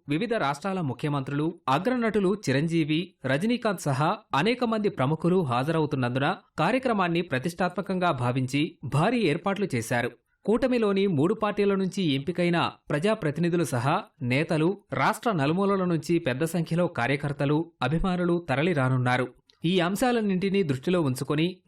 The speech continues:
గత నాలుగు రోజులుగా గన్నవరం మండలం కేసరపల్లిలో చేస్తున్న ఏర్పాట్లు కొలిక్కి వచ్చాయి.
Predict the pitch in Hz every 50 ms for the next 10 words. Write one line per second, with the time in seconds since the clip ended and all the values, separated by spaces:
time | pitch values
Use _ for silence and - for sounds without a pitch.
0 | 127 120 131 139 202 185 165 165 190 220 214 226 214 214 196 214 208 202 202 202
1 | 190 143 120 123 139 165 190 196 196 196 185 170 165 160 170 175 180 196 - -
2 | - - 139 - 202 190 180 185 175 170 170 175 170 165 - 156 143 - 175 160
3 | 156 139 123 127 131 131 165 156 151 - 160 131 - - _ - - 131 147 143
4 | - 143 120 113 113 - 127 123 123 113 -